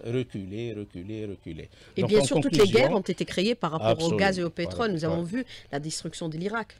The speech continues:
Speaker 1: Bah,
Speaker 2: Et
Speaker 1: abs-,
Speaker 2: personne n'est épargné aujourd'hui
Speaker 1: bah, le, l'Irak,
Speaker 2: par
Speaker 1: c'est le, le pétrole et
Speaker 2: l'antitétionniste.
Speaker 1: le gaz,
Speaker 2: Tout le
Speaker 1: ça,
Speaker 2: monde
Speaker 1: c'est
Speaker 2: est dans l'œil
Speaker 1: clair,
Speaker 2: du
Speaker 1: hein.
Speaker 2: cyclone.
Speaker 1: On, on le savait, c'est le pétrole et le gaz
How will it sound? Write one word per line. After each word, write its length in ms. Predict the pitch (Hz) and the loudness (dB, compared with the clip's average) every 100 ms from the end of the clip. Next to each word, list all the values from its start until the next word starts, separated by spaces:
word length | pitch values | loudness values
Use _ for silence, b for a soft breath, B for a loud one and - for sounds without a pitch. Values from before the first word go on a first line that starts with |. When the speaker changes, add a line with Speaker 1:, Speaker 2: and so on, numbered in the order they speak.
| _ - | _ -14
Speaker 1:
Bah, 140 | 104 101 | -10 -4
Speaker 2:
Et 40 | |
Speaker 1:
abs-, 80 | 165 | 0
Speaker 2:
personne 300 | 214 - 269 | 0 4 2
n'est 100 | 247 | 2
épargné 400 | 254 240 233 208 | 0 0 0 0
aujourd'hui 320 | 170 156 117 | -2 -4 -2
Speaker 1:
bah, 140 | 113 113 | 2 2
le, 160 | 104 | 2
l'Irak, 240 | 101 110 123 | -2 2 4
Speaker 2:
par 160 | - | 4
Speaker 1:
c'est 60 | 110 | 4
le, 280 | 147 101 147 | 2 2 0
le 60 | |
pétrole 420 | 151 196 - 147 127 | 0 0 2 0 0
et 60 | |
Speaker 2:
l'antitétionniste. 20 | 120 | -2
Speaker 1:
le 80 | |
gaz, 80 | 123 | -2
Speaker 2:
Tout 60 | 247 | 0
le 60 | |
Speaker 1:
ça, 60 | 240 | 0
Speaker 2:
monde 100 | 254 226 | 2 2
Speaker 1:
c'est 60 | |
Speaker 2:
est 20 | 208 | 2
dans 160 | 202 | 2
l'œil 220 | 202 202 | 2 2
Speaker 1:
clair, 20 | 202 | 0
Speaker 2:
du 60 | |
Speaker 1:
hein. 40 | 190 | -6
Speaker 2:
cyclone. 520 | - - 160 104 101 | -8 -8 -6 -6 -6
Speaker 1:
On, 80 | 101 | -6
on 20 | |
le 140 | 107 | -4
savait, 540 | 110 - 92 104 135 135 | -4 -4 -4 -4 -4 -4
c'est 160 | - 117 | -8 -8
le 100 | 101 | -8
pétrole 480 | 95 - 110 131 | -8 -10 -6 -6
et 80 | 120 | -6
le 120 | 104 | -10
gaz 360 | 87 95 127 - | -10 -8 -8 -10